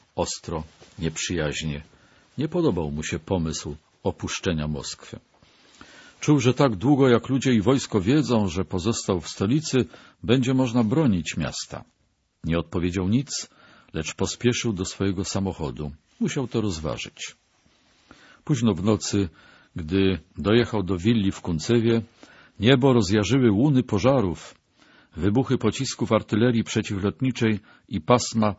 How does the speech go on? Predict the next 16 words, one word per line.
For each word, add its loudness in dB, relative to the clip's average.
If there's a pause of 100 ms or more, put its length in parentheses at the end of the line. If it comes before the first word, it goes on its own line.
(320)
reflektorów. -2 (280)
Trwał 0 (380)
nalot 0
na -4
Moskwę. -6 (1200)
Stalin 0
wysiadł -4
z -10
samochodu 0 (540)
i -2
stał -2
wpatrzony -4
w -14
to -6
przerażające -2
widowisko. -6